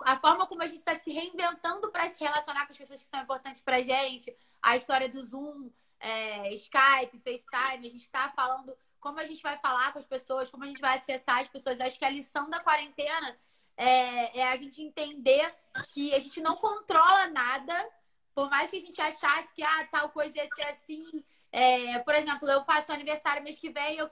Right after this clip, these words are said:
queria muito fazer uma super festa pra reunir todos os meus amigos. Eu não controlo, então eu não sei como que vai ser. É, eu acho que a grande lição é essa: foge do nosso controle mesmo.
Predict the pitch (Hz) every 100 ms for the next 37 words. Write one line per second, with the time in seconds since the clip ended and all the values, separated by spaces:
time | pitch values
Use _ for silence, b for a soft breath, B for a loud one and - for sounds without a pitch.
0 | _ - 311 320 339 320 349 415 359 330
1 | 311 330 320 - 339 392 381 311 302 311
2 | - 302 294 294 302 294 302 294 302 -
3 | _ _ _ 262 285 359 403 381 370 349
4 | 320 302 262 262 277 285 320 - 320 330
5 | 302 285 277 285 - 269 285 277 _ _
6 | - 240 247 247 240 262 294 330 277 294
7 | 339 339 - 339 339 302 262 - - 294
8 | 320 370 311 311 294 294 302 285 285 269
9 | 285 311 339 285 262 269 320 320 330